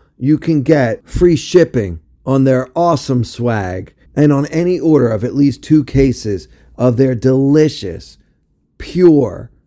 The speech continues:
mountain spring water. Visit liquid death dot com. Let's get back to the hand just to review. Uh, two limps in late position, and we raised it up with the queen ten of spades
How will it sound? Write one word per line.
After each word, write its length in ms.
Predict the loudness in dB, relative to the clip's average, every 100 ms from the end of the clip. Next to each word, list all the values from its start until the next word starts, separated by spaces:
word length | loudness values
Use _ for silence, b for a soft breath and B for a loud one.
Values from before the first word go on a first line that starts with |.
| _
mountain 460 | -2 -2 -2 -6 -10
spring 400 | -8 -2 0 2
water. 400 | -2 -4 -8 -14 -18 _ _
Visit 500 | 0 2 2 -4 -8 _ _ _ -2
liquid 340 | 0 0 0
death 360 | 0 0 -2 -6
dot 260 | -6 -6
com. 400 | -6 -6 -6 -10 -16 _ _
Let's 200 | 0 2
get 120 | 2
back 200 | 4 2 2
to 80 |
the 120 | 0 2
hand 380 | 2 0 -2
just 200 | -2 -4
to 100 | -4
review. 640 | -4 -4 4 8 8 6 b b b _ -20 -8
Uh, 360 | -6 -4 -6 -4
two 220 | 2 4
limps 360 | 6 4 2 -2
in 120 | 0
late 220 | 0 0
position, 440 | 0 2 2 0
and 120 | -2 2
we 120 | 2
raised 360 | 2 2 0
it 80 | 0
up 200 | 0 0
with 120 | -4
the 80 | -8
queen 340 | -4 -2 0 0
ten 240 | 0 -2
of 80 | -4
spades 680 | -2 0 2 2 -2 -6